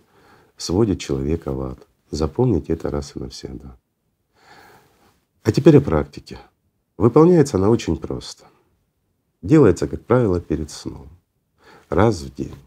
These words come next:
Чаще не нужно. Ну, не добьетесь ничего. Она легкая, простая. Она осваивается в определенное количество этапов для получения серьезного результата. Поэтому мы пойдем просто по этапам,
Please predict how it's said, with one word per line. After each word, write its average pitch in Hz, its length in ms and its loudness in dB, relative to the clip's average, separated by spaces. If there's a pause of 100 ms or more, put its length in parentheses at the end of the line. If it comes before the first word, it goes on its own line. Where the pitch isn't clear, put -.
(260)
Чаще 135 360 0
не 110 120 0
нужно. 82 380 -6 (500)
Ну, 139 140 2
не 104 140 2
добьетесь 110 540 0
ничего. - 340 -12 (360)
Она 147 220 4
легкая, 104 440 2
простая. 76 600 -2 (380)
Она 85 260 2
осваивается 80 680 2
в - 240 -12 (580)
определенное 82 520 0
количество 80 500 -2
этапов 78 540 0 (1160)
для 78 380 0
получения 78 580 0
серьезного 71 520 -4
результата. 69 640 -6 (220)
Поэтому 80 380 0
мы 73 100 -4
пойдем 76 380 -2
просто 80 420 -2
по 69 220 -6
этапам, 113 560 0